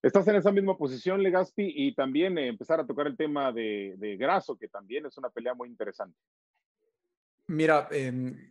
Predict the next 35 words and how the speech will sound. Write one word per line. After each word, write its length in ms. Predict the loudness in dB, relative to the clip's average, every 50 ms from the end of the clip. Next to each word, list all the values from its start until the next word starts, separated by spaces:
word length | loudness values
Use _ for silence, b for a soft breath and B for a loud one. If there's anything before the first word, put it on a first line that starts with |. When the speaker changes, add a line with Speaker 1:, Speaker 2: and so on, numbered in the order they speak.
| -20 -20 -12
Speaker 2:
Zabit, 600 | -8 -6 0 2 2 4 2 0 -2 -4 -10 -6 0
eh, 240 | 2 2 2 2
fue 160 | 2 0 0 0
el 60 | 0
que 60 | -2
empezó 240 | -2 -2 0 -2 0
a 60 | 2
pedir 180 | 4 4 4 2
esta 240 | 2 -2 -4 -4
pelea, 400 | -4 -6 -4 -4 -4 -6 -8 -14 _ _ _ _ _ -14
em, 480 | -14 -12 -12 -12 -12 -12 -12 -14 -16 -18 -20 -20 -16 -10
porque 440 | -10 -10 -4 -2 -2 0 0 -2
obviamente 680 | -2 -4 -4 -4 -4 -4 -6 -2 -2 -2 -2 -2 -6 B B B B B B
se 200 | -6 -2 0 2
da 240 | 4 4 4 4 4
esto 260 | 2 0 2 0 0
después 300 | 0 0 -4 -4 -4 -4
de 80 | -2
que 100 | -2 0
ayuda 560 | 0 0 0 0 0 2 2 2 2 0 0 -2
a, 760 | -6 -6 -6 -6 -6 -8 -10 -10 -8 -8 -8 -6 -6 -8 -8 -10
a 40 | -10
Frankie 480 | -4 -2 -2 -2 -2 -4 -4 -2 0
Edgar 260 | 0 0 0 -4 -6 -6
en, 140 | -8 -10
en 320 | -12 -14 -18 _ -14 -12 -12
el 100 | -10 -6
campamento 560 | -8 -6 -6 -4 -4 -4 -4 -6 -8 -10 -10
para 160 | -10 -10 -10
la 80 | -10 -12
pelea 240 | -14 -10 -8 -6 -6
de 80 | -6
Yair, 340 | -4 -2 -2 -2 -4 -6 -10 _ _ _ -14
eh, 80 | -10 -8
¿no? 240 | -6 -8 -8 -10